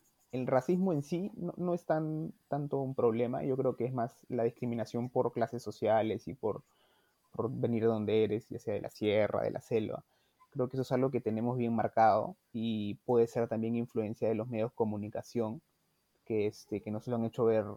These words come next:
como que un tema de burla, un tema de, un tema de que a veces las personas no s-,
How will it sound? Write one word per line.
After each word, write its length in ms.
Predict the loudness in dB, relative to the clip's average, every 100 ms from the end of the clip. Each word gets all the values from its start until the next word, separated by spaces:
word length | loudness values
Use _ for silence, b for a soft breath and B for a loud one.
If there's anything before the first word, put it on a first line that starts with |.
| -14 _
como 220 | -6 -6
que 180 | -6 -8
un 140 | -6
tema 220 | -4 -2 0
de 80 |
burla, 760 | 0 2 2 0 0 2 2 0
un 160 | -4 -6
tema 320 | -6 -4 -6
de, 420 | -6 -8 -12 -14 b b b b b _ -12
un 100 | -8
tema 220 | -4 -2
de 140 | -4
que 320 | -6 -10 -8 -4
a 80 |
veces 200 | -4 -4 -6
las 120 | -6
personas 320 | -8 -10 -8
no 80 | -8
s-, 140 | -10